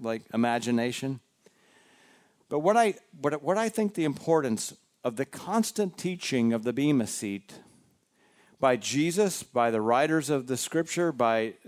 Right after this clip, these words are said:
John who penned Revelation, by Paul, he,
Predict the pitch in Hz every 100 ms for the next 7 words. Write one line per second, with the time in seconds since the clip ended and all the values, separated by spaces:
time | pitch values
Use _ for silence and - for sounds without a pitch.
0 | 113 127 123 147 156 139 135 139 147 139
1 | 135 135 131 135 151 - 165 151 120 101
2 | 101 - - - 139 147 160 147 _ _
3 | _ _ _ _ _ _ _ _ _ _
4 | _ _ _ 147 160 185